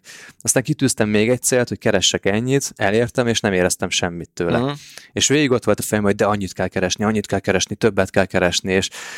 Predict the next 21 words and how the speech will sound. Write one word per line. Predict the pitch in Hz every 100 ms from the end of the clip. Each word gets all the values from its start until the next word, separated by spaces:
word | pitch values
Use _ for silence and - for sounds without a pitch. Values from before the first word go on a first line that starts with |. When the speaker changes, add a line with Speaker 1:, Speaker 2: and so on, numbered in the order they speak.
| - -
Speaker 1:
mindig | 131 104
visszanéztem, | 107 - 131 127 - 131
és | 110
vagy | - 120 117 -
el | 127
is | 110
felejtettem, | - 107 107 120 -
hogy | 117
átléptem | 113 117 123 - 120
azt | -
a | 123
küszöböt, | 123 123 117 113
vagy | 113
nem | 110 98
is | -
éreztem | 92 87 - 92
semmit. | - 90 87 104
És | -
először | 135 131 131
ettől | 127 - 131
megijedtem, | 104 95 82 - 90 90